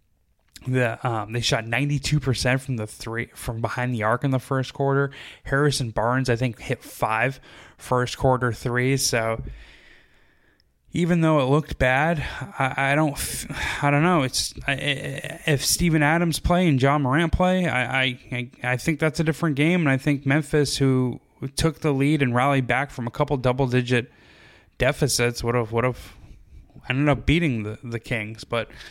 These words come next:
they're really on my shit list. I, I, I am most likely gonna fade them Wednesday against the Golden State Warriors, but I'm done complaining. Let's move along to the Tuesday slate.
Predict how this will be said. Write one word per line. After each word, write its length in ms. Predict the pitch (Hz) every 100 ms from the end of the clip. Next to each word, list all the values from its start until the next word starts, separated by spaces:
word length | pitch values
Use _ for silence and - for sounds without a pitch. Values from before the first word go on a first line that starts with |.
| - - - -
they're 180 | 156
really 340 | 175 160 160 147
on 120 | 135
my 160 | 127 120
shit 360 | - 143 123
list. 340 | 131 127 127 123
I, 340 | 120 135 131 135
I, 80 |
I 20 | 143
am 200 | 147 143
most 260 | 139 131
likely 320 | 135 131 - 120
gonna 220 | 123 110
fade 380 | - 120 120 113
them 320 | 110 110 117 - - - -
Wednesday 500 | 120 123 113 113 110
against 260 | 113 110
the 80 | 113
Golden 320 | 110 113 110
State 260 | - 117 110
Warriors, 500 | 110 110 110 110 107
but 320 | 110 107 - _ _ - _ _ _ _ _ _ _ _ -
I'm 120 | 139
done 220 | 147 156
complaining. 500 | 139 131 127 120 117
Let's 200 | 120 139
move 200 | 147 143
along 380 | 123 113 113 113
to 80 | 113
the 100 | 110
Tuesday 540 | 113 127 117 113 107
slate. 520 | 110 - 117 110 110